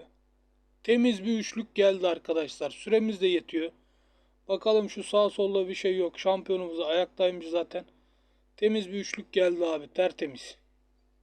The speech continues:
Şampiyonun skinini de değiştirdim arkadaşlar. Hız taşı ile şu domuz binici kuklalarını aldım.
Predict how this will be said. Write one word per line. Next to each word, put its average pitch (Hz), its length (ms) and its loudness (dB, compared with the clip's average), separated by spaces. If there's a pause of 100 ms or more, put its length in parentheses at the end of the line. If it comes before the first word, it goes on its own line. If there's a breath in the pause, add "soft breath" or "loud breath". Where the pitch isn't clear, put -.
(600 soft breath)
Şampiyonun 214 500 0
skinini 208 420 -4
de 196 120 0
değiştirdim 190 540 0
arkadaşlar. 180 680 -2 (260)
Hız 202 180 -4
taşı - 380 -6
ile 185 220 -2
şu 165 280 -8
domuz 170 380 -2
binici 170 300 -10
kuklalarını 165 680 -2
aldım. 170 420 0